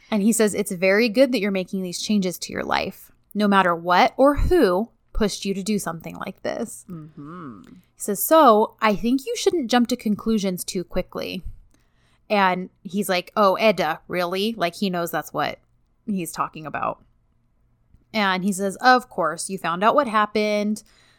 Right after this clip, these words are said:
Speaker 1: Um, and he's like, "You don't need to worry." And he says, "You know, I won't interfere, of course, but to accuse this girl of stealing," and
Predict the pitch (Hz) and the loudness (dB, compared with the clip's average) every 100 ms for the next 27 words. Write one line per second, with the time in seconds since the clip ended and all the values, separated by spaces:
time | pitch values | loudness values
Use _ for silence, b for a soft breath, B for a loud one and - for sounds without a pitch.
0 | b b - 202 175 165 196 - _ _ | b b -2 0 2 -2 -4 -10 _ _
1 | _ _ _ _ 208 185 175 185 190 180 | _ _ _ _ -2 0 0 -2 -2 -4
2 | 165 185 214 214 202 180 165 117 - 180 | -2 0 2 0 -2 -2 -2 -6 -10 -16
3 | _ _ _ _ - 196 190 175 - 220 | _ _ _ _ -6 -2 0 -2 -6 -4
4 | 208 185 165 - 220 302 277 240 240 - | -2 -4 -8 -6 0 4 6 4 2 0
5 | 196 208 277 330 262 240 214 - 262 208 | 0 2 2 2 0 0 -2 -4 -2 0
6 | 156 - - - 165 190 - - _ _ | 0 -4 -10 -6 -6 -8 -14 -20 _ _
7 | _ _ _ _ _ 285 226 160 - - | _ _ _ _ _ 4 6 4 0 -4
8 | 202 180 - 220 254 311 - 285 277 262 | -4 -4 -4 -4 -4 -6 -2 0 2 0
9 | - - 311 277 175 170 202 - - b | -2 -2 0 2 0 0 -2 -4 -14 b
10 | b b b _ - 214 | b b b _ 0 0